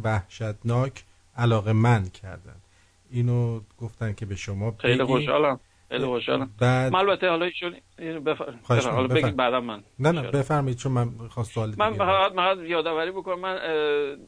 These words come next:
Speaker 2: م-، من معلمیم، اه، یه روش خیلی آنارتودکس من بودم.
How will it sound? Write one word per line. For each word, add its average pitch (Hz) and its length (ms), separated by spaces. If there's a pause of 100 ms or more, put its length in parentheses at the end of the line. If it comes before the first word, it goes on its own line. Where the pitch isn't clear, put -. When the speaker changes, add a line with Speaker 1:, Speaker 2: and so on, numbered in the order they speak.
(140)
Speaker 2:
م-، 147 880
من 135 220
معلمیم، 139 840
اه، 117 400
یه 160 140
روش 147 340
خیلی 160 340
آنارتودکس 135 680
من 113 140
بودم. 110 240